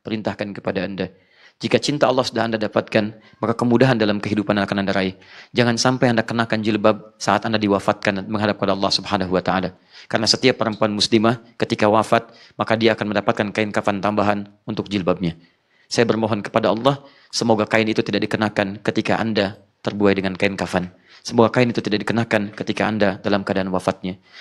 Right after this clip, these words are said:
Semoga itu tidak dikenakan ketika Anda berubah status menjadi almarhumah dan jenazah.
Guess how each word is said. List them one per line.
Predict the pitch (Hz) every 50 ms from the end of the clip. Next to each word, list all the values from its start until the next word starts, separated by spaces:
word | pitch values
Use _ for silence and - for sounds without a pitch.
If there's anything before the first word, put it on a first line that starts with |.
| - -
Semoga | - - 117 120 113 113
itu | 110 -
tidak | 117 - 104 110 101
dikenakan | - 104 104 117 110 - 107 101 98 101
ketika | - - - 110 - 104 90
Anda | 101 117 110 107 104 95 90
berubah | - 113 110 107 101 95 -
status | - - 98 - 101 -
menjadi | - 104 98 - 101
almarhumah | 107 101 98 110 - 104 98 98 95 92 - _ _ _ _ -
dan | 101 101 98
jenazah. | 95 95 90 85 82 82 87 -